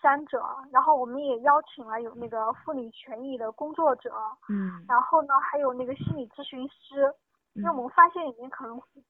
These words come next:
Speaker 1: 主要涉及到两个问题，一个问题呢，就是说他可能会遭受一些暴力，那这种其实也是一种亲密关系的暴力，
Speaker 2: 嗯。
Speaker 1: 但是呢，他没有那个支持体系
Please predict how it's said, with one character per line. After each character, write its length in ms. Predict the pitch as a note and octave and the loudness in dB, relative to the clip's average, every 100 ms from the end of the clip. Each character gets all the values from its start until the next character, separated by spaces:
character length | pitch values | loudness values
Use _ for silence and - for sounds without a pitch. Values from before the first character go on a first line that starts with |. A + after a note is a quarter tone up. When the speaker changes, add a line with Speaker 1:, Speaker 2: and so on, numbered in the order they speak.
| _ _ _ | _ _ _
Speaker 1:
主 120 | - | -2
要 140 | A#3+ D4 | 2 2
涉 200 | - D#4+ | 2 -6
及 100 | C#4 | 2
到 160 | D4+ | 2
两 180 | C4+ A#3 - | 2 -6 -4
个 100 | C#4 | 4
问 220 | C#4 B3+ | 4 4
题， 400 | - - A3 G#3 A#3+ _ _ _ _ _ | -6 -20 -20 -20 -20 _ _ _ _ _
一 100 | C4 | 0
个 100 | D4 | 6
问 200 | E4+ D#4+ | 8 6
题 220 | D#4 C4+ A#3+ | 0 -10 -2
呢， 200 | B3+ B3+ | -2 0
就 200 | C#4 C4 | -2 -4
是 100 | - | 0
说 220 | C#4 C4+ - - - | 2 2 -2 -20 -10
他 140 | - D4 | -6 -6
可 160 | - | -4
能 120 | A3 | -6
会 160 | C#4+ C4+ | -4 -4
遭 200 | - D4 | 2 2
受 220 | D4 D#4 C4 | 2 -2 -4
一 40 | |
些 240 | - C4+ C4 | -4 -2 4
暴 220 | - D4 B3 | 6 6 4
力， 260 | A#3+ G#3+ _ _ _ - | -10 -16 _ _ _ -2
那 80 | |
这 100 | A3 | 0
种 200 | E4+ C#4+ | 0 -2
其 160 | C4+ C#4 | -2 -14
实 160 | - C#4+ | -12 -8
也 100 | A3+ | -8
是 60 | - | -10
一 120 | D4+ | -12
种 200 | D4+ A3 A#3+ | -8 -8 -10
亲 200 | - D4+ | -16 -12
密 100 | C#4 | 2
关 220 | C#4+ C#4+ | 2 2
系 140 | - | -4
的 80 | B3 A#3+ | -8 0
暴 220 | C#4 B3 | 4 4
力， 80 | A#3 | 2
Speaker 2:
嗯。 120 | G#3 _ - | -14 _ -2
Speaker 1:
但 160 | D#4 | -2
是 140 | D#4 D4 | -2 -6
呢， 100 | C#4 | -4
他 280 | - - D#4+ | -2 0 2
没 160 | C#4+ | 0
有 140 | D#4 B3 | 0 0
那 140 | B3+ | 0
个 120 | A#3+ A#3+ | -4 -6
支 180 | - D#4+ | -10 -16
持 180 | - | -16
体 220 | C#4+ - _ | -20 -20 _
系 500 | - - C#4 B3 | -20 -20 -18 -18